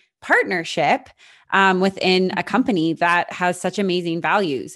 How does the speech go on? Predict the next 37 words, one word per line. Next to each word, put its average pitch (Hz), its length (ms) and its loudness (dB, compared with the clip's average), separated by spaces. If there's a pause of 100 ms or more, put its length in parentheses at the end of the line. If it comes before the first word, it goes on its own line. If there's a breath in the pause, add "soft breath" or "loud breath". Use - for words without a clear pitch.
And 175 140 -4
so 170 320 0
the 202 100 -6
first 269 180 0
thing 254 120 2
I 214 60 2
just 196 140 -6
wanna 165 140 -4
touch 175 220 -6
on 160 100 -4
before 170 200 -6
we 151 40 -6
get 156 160 -4
into 175 240 -4
their 156 160 -2
values 156 520 0
is 165 240 -2
just 165 360 -2 (320 loud breath)
maybe 175 300 2
a 165 100 -2
quick - 300 -4
synopsis 170 500 0
of 160 100 -4
how 160 180 0
the, 147 340 0 (200)
um, 151 420 -4 (320)
how 185 120 2
the 165 300 2 (100)
business 196 340 0
opportunity 143 600 -4
kind 143 260 -4
of 131 180 -8 (100)
works 147 280 -6
for 156 140 -6
people 143 320 -6
and 135 180 -2
what, - 240 -6